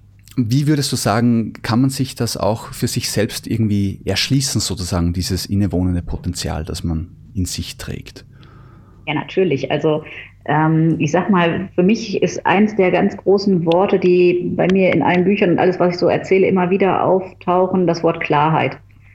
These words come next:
Speaker 2: Und Klarheit hat für mich ganz viel damit zu tun, sich zum Beispiel seiner eigenen Stärken oder Talente, Schrägstrich Fähigkeiten bewusst zu sein. Und
Speaker 1: Mhm.
Speaker 2: ich gebe dir einfach mal eine Metapher. Ich erlebe es recht häufig, dass Menschen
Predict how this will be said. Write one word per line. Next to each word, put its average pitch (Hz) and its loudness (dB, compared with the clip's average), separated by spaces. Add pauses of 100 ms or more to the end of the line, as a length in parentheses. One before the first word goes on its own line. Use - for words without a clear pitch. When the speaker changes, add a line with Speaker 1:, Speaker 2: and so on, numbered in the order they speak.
(260)
Speaker 2:
Und 160 2
Klarheit 190 2
hat 180 0
für 190 -2
mich 202 -2
ganz 196 0
viel 208 2
damit 190 0
zu - -6
tun, 202 2
sich 180 0
zum 202 2
Beispiel 214 0
seiner 185 2
eigenen 196 2
Stärken 196 0
oder 175 2
Talente, 190 2
Schrägstrich - -6
Fähigkeiten 160 0
bewusst 156 -2
zu 156 0
sein. 139 0 (600)
Und 170 0
Speaker 1:
Mhm. 110 0 (560)
Speaker 2:
ich 190 -4
gebe 269 0
dir 196 4
einfach 220 2
mal 190 2
eine 180 2
Metapher. 214 0
Ich - 0
erlebe 214 2
es 220 -4
recht 190 -4
häufig, 240 0
dass 196 0
Menschen 214 2